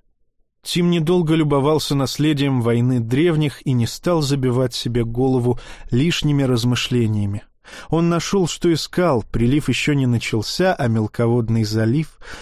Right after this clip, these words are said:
хорошо защищён от морских волн. Здесь наверняка найдётся чем поживиться. Спуститься вниз оказалось делом непростым. Стенки воронки почти вертикальные, и тропинок не наблюдается.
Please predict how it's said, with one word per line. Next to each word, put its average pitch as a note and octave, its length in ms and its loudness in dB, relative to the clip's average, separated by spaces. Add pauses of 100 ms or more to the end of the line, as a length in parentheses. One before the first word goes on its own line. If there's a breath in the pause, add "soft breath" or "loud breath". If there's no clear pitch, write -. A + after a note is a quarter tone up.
хорошо C#3+ 460 0
защищён F#3 720 0
от B2 180 -2
морских A#2 580 -4
волн. A2+ 500 0 (340 loud breath)
Здесь D3 300 0
наверняка C#3+ 500 0
найдётся B2+ 540 0
чем A#2+ 300 -2
поживиться. A#2+ 840 -2 (580 loud breath)
Спуститься F#3 540 -2
вниз G3 280 2
оказалось E3+ 520 2
делом E3 320 2
непростым. C#3+ 720 -2 (380 loud breath)
Стенки G#3 420 0
воронки E3+ 480 2
почти - 420 -2
вертикальные, E3 1000 0
и - 140 -8
тропинок D3+ 560 -2
не C#3+ 80 2
наблюдается. B2 840 -2